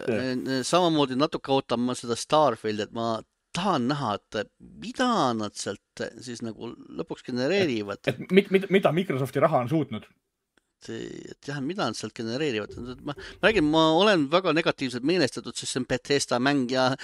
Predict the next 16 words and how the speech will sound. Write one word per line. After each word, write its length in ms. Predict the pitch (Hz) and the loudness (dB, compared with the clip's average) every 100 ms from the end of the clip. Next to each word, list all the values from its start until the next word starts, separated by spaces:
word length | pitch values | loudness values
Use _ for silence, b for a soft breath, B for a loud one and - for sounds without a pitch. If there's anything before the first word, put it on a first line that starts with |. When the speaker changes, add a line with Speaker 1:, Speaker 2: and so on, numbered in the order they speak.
| B B | B B
Speaker 2:
Bethesda, 680 | - 147 - 143 143 - 143 131 131 B B B B B 160 | 2 2 4 2 2 2 4 4 2 B B B B B 2
nii 160 | 185 175 | 4 4
kaua 240 | 151 151 135 | 4 4 2
kui 240 | - 208 202 | -2 -2 2
nad 240 | 147 127 - | 2 2 4
väljaspoolt 1040 | 180 185 127 - - 151 131 110 _ - - 156 | 4 6 4 2 -4 0 0 -2 _ -18 -6 0
inimesi 400 | 165 139 113 120 123 | 2 2 0 0 2
ei 100 | 160 | 0
hakka 240 | - 139 | 0 -2
omale 320 | 123 117 113 110 | 0 2 0 0
palkama 600 | 160 156 - 117 110 110 107 | 0 0 -4 -4 0 0 -2
kirjutama 560 | - 220 160 - 113 104 | -2 0 0 -2 -6 -6
story't, 480 | - 123 113 107 127 | -4 -2 -2 -2 -6
nii 140 | 123 | -4
kaua 300 | 117 107 107 - 110 107 113 | -2 -2 -4 -6 -8 -8 -4
on, 220 | 120 | -2